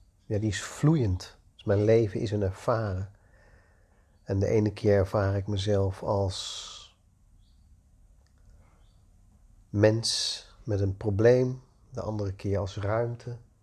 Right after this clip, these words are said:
de andere keer iets als iets voorbij de ruimte of als kennendheid. En dat gaat de hele dag door. Dus als ik mijzelf vertraag en ga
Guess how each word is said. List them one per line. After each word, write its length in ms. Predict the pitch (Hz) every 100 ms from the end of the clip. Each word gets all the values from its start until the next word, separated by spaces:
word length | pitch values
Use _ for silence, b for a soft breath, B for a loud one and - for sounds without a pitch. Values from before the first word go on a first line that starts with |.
| _
de 60 | -
andere 260 | 104 107 98
keer 300 | - 101 98
iets 360 | 95 - -
als 600 | 113 98 - - - - - _ - _ - - - -
iets 220 | 120 92
voorbij 380 | - 104 104 123
de 100 | 117
ruimte 560 | 104 117 120 113 127 135
of 160 | 113
als 220 | 98 - -
kennendheid. 720 | 113 113 110 110 107 131 - b b b b b b b b b b b b - _ _ - _ - -
En 100 | 120
dat 160 | 107
gaat 520 | - - 127 131 123
de 60 | 127
hele 480 | 120 135 135 123 120
dag 340 | 110 110 -
door. 560 | 107 104 147 90 90 95 - _ _ _ _ _ _ _ _ _ - _ _ _ _ - - b b b b
Dus 100 | -
als 100 | 107
ik 100 | 110
mijzelf 440 | 110 101 113 107
vertraag 720 | - - - 135 98 120 -
en 200 | 110 101
ga 480 | 95 104 98 95 95